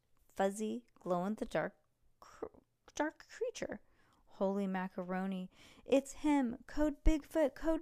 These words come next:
Bigfoot." The fuzzy, green, luminous creature approached the tree, bumping into one of the peanut butter jars, one after another.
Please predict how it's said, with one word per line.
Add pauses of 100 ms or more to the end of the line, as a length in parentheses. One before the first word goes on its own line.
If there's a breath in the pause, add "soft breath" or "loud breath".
Bigfoot." (680 soft breath)
The
fuzzy,
green, (240 soft breath)
luminous
creature
approached
the
tree,
bumping
into
one
of
the
peanut
butter
jars,
one
after
another.